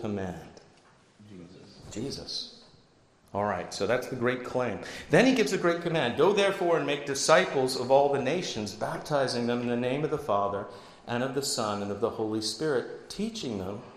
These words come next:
Speaker 1: to observe all things that I have commanded you." Jesus says, "I have all authority. Now I'm sending you out as what? As,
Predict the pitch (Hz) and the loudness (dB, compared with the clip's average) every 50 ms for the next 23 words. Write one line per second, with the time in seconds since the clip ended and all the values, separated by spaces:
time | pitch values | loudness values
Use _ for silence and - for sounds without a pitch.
0 | - - - - - - - - 135 127 120 - 123 120 123 120 - - 123 127 | -20 -20 -20 -20 -20 -16 -6 -2 -2 -2 -2 0 0 0 0 0 0 0 2 2
1 | 135 127 - - 107 107 104 - - 98 101 101 98 98 - 104 104 104 104 104 | 2 0 -2 -6 -8 -8 -8 -8 -6 -4 -2 -4 -4 -4 -6 -8 -6 -6 -6 -6
2 | 98 90 - - - - - - - - - - - - - - - - - - | -6 -8 -10 -14 -18 -20 -20 -20 -20 -20 -20 -20 -20 -20 -20 -20 -20 -20 -20 -20
3 | - - - - - - 131 143 185 196 175 - 113 101 117 131 - - - - | -20 -20 -16 -12 -10 -6 -4 -4 -2 -2 -2 -2 -2 -2 -2 -2 -4 -4 -4 -6
4 | - - - - - - - 113 107 - - 104 127 143 139 160 151 117 117 147 | -8 -12 -14 -14 -10 -6 -4 -4 -2 -2 -2 -2 -2 0 0 0 2 2 2 2
5 | 180 202 196 - 143 117 98 95 90 98 92 104 - - - - - - - _ | 2 0 -2 0 0 2 2 2 0 -2 -6 -10 -12 -16 -18 -20 -20 -20 -20 _
6 | - - - - - - - 107 110 123 135 147 156 151 - 147 143 139 143 139 | -20 -20 -20 -20 -20 -10 -4 -2 0 0 0 0 0 0 2 2 2 2 0 0
7 | 143 143 131 123 117 117 - 107 107 - 110 110 107 98 87 92 95 110 110 107 | 0 2 2 4 4 2 2 0 -4 -4 0 2 2 2 2 0 -2 -4 -2 0
8 | - - - - - - | 0 0 0 -2 -6 -10